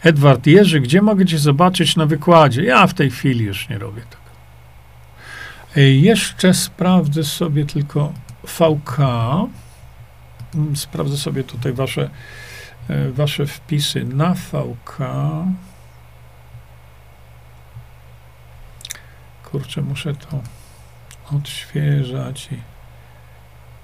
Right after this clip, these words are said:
patrzeć, kto tu. Panie Jerzy, w kwietniu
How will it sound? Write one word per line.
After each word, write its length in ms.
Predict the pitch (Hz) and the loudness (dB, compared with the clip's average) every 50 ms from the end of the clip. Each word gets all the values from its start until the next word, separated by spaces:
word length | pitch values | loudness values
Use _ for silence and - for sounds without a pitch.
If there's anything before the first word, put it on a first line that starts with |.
| - | -10
patrzeć, 500 | - 147 147 143 - - - - 143 - | -8 -8 -8 -8 -8 -10 -10 -10 -12 -12
kto 220 | - - - 165 143 | -16 -14 -12 -12 -12
tu. 260 | - - - 147 143 - - - - - - - - - - - - - - - - - - - - - - - - - - - - - - - - - - - - - - - - - - - - - - - - - | -12 -10 -10 -8 -8 -10 -12 -18 -20 -20 -20 -20 -20 -20 -20 -20 -20 -20 -20 -20 -20 -20 -20 -20 -20 -20 -20 -20 -20 -20 -20 -20 -20 -20 -20 -20 -20 -20 -20 -20 -20 -20 -20 -20 -20 -20 -20 -20 -20 -20 -20 -20 -10 -6
Panie 200 | - 160 185 208 | -2 0 2 4
Jerzy, 220 | 208 190 143 131 131 | 4 4 2 2 0
w 80 | - | -2
kwietniu 840 | - - - 180 180 170 - - - - 127 120 123 135 147 165 190 | -6 -2 0 2 2 2 2 -2 -6 -6 -6 -4 -2 0 2 2 2